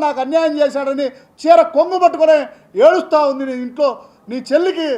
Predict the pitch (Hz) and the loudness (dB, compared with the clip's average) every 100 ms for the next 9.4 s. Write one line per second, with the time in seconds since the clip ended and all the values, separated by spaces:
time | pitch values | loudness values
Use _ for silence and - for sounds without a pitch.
0 | 214 _ 202 254 294 269 269 262 254 247 | -8 _ -4 -2 -2 -2 -4 -4 -6 -8
1 | 247 233 214 - - _ 180 254 220 294 | -10 -14 -16 -20 -20 _ -4 -2 0 -2
2 | 294 311 285 269 277 277 254 262 294 269 | -2 -6 -6 -6 -4 -4 -2 0 0 -2
3 | 247 254 320 302 285 - 247 247 233 - | -4 -2 -2 0 -2 -2 -2 0 -2 -6
4 | - _ 185 262 320 320 - 285 277 294 | -16 _ -6 -4 2 2 2 -8 -8 -6
5 | 285 240 - - _ 240 240 285 311 294 | -4 -4 -8 -20 _ -6 -2 -2 -2 -4
6 | 269 294 302 302 294 285 277 240 - _ | -4 -4 -2 -4 -4 -2 -2 -4 -6 _
7 | - 208 294 302 302 349 339 262 302 311 | -4 2 2 2 4 4 4 -4 -4 0
8 | 302 285 285 269 233 _ _ _ 254 311 | -2 -2 -4 -8 -14 _ _ _ 0 0
9 | 320 320 311 | -2 -8 -6